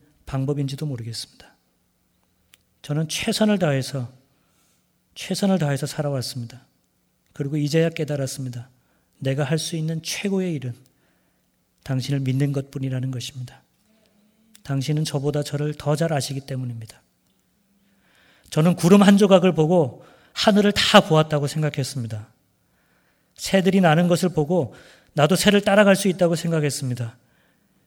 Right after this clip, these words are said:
그런데 그게 아니고 하나님께서 새 나는 것도 가르치시고 하늘도 하나님께서 만드신 것이라는 것을 이제야 알았습니다. 이제 내가 내 손을 놓고 당신께 엎드리면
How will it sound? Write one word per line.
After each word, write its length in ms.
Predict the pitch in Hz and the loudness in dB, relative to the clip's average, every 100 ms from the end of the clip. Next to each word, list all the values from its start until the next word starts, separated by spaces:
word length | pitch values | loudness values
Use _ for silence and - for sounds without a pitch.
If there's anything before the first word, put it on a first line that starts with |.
| _ | _
그런데 280 | - 185 185 | -6 -2 0
그게 260 | - 185 208 | 0 2 2
아니고 760 | 156 151 170 180 127 - - _ _ _ _ _ _ _ | 2 2 2 2 0 -6 -20 _ _ _ _ _ _ _
하나님께서 640 | - 175 170 170 160 160 170 | -6 0 2 2 0 0 0
새 200 | - 175 | 0 2
나는 280 | 160 151 | 2 2
것도 260 | 151 151 151 | 0 -2 -4
가르치시고 800 | 143 135 131 135 - 135 135 131 | -2 -2 -4 -8 -8 -6 -8 -10
하늘도 420 | - - 190 185 | -8 -4 -2 -2
하나님께서 500 | 185 190 175 180 160 | -2 -2 -4 -6 -6
만드신 420 | 165 147 156 156 160 | -4 -4 -4 -4 -6
것이라는 440 | 151 151 156 151 | -8 -8 -8 -8
것을 260 | 143 165 165 | -8 -8 -8
이제야 380 | 180 190 202 | -6 -6 -6
알았습니다. 540 | 170 143 - 139 135 - _ _ _ _ _ _ _ _ _ _ _ _ _ _ _ | -6 -8 -10 -10 -12 -14 _ _ _ _ _ _ _ _ _ _ _ _ _ _ _
이제 160 | 139 147 | -6 -2
내가 240 | 147 143 | -2 -2
내 140 | 147 147 | 0 0
손을 300 | - 165 165 | 0 -2 0
놓고 600 | 143 - 156 143 131 - _ _ | -2 -4 -4 -4 -6 -14 _ _
당신께 460 | - 139 - 151 175 | -6 -6 -4 -4 -4
엎드리면 580 | 147 - 135 127 123 | -6 -6 -6 -4 -6